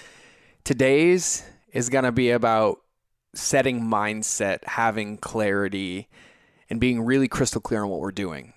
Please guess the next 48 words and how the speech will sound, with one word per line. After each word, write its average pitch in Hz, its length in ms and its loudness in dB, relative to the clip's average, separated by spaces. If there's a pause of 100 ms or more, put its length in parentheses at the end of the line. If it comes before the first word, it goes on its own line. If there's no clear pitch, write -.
And 113 160 -4
so 123 160 2
today 127 320 -2
I'm 156 60 0
gonna 170 100 -2
be 139 140 2
reading 123 340 -2
you 107 140 -2
a 95 80 -2
quote - 480 0
from 113 180 -6
one 107 120 -2
of 104 40 -2
my 101 140 -4
favorite 104 500 -4
books. - 540 -4 (120)
Uh, 92 360 -10
the 110 120 -4
book 127 320 -2
is 117 140 -2
called 113 320 -2
Man's 113 460 -4
Search - 320 -2
for 104 160 -6
Meaning 107 480 -8
by 101 140 -2
Viktor 98 280 -6
Frankl. 107 560 -2 (560)
As 117 140 -2
an 131 60 2
entrepreneur, 123 600 0
I 117 140 -4
think 113 280 -6
it 107 100 -2
is 104 160 -4
required 113 480 0
reading. 127 320 -2
As 110 100 -4
a 110 60 -4
human 107 380 -6
being, 127 500 -6
I 131 80 -4
think 131 240 -6
it 131 100 -4
is 117 100 -6
required 127 460 0
reading. 143 420 -6 (120)
Uh, 90 240 -10